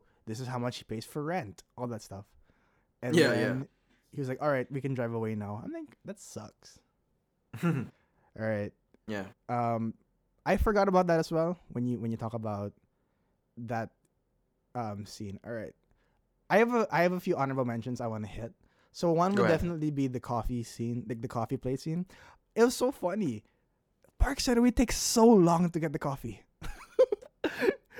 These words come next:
Speaker 1: Like, when I was watching
Speaker 2: I
Speaker 1: it,
Speaker 2: mean,
Speaker 1: when I was watching it
Speaker 2: yeah.
Speaker 1: again, I was like, "How big is this <laughs> coffee shop?" 'Cause they have a whole conversation. So he walks away. I think they talk for, like, two, three minutes. I'm like, "How big is it? Or is it not ready yet?" 'Cause they have the buzzer thing.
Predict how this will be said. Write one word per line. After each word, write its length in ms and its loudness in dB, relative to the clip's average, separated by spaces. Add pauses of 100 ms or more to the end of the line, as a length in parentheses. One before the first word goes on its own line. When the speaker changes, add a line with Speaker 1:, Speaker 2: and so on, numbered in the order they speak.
(120)
Speaker 1:
Like, 140 8
when 140 10
I 40 10
was 140 8
watching 280 4
Speaker 2:
I 40 8
Speaker 1:
it, 120 8
Speaker 2:
mean, 80 -2
Speaker 1:
when 120 8
I 20 8
was 120 6
watching 260 4
it 60 0
Speaker 2:
yeah. 20 8
Speaker 1:
again, 160 4
I 80 4
was 100 8
like, 120 2
"How 180 4
big 420 6
is 160 -2
this 160 0
<laughs> 140 4
coffee 260 10
shop?" 320 -2 (480)
'Cause 140 4
they 100 0
have 160 6
a 100 6
whole 640 6
conversation. 680 0 (280)
So 100 -2
he 100 8
walks 200 8
away. 440 2 (340)
I 40 -6
think 140 0
they 60 8
talk 220 4
for, 100 4
like, 140 0 (220)
two, 300 8 (140)
three 160 0
minutes. 400 -2
I'm 100 -6
like, 140 -6
"How 160 -8 (180)
big 180 -2
is 140 -4
it? 140 -8 (100)
Or 160 2
is 80 2
it 60 -4
not 160 -2
ready 240 -4
yet?" 240 -4
'Cause 100 -8
they 60 -4
have 160 -4
the 60 0
buzzer 280 -4
thing. 240 -14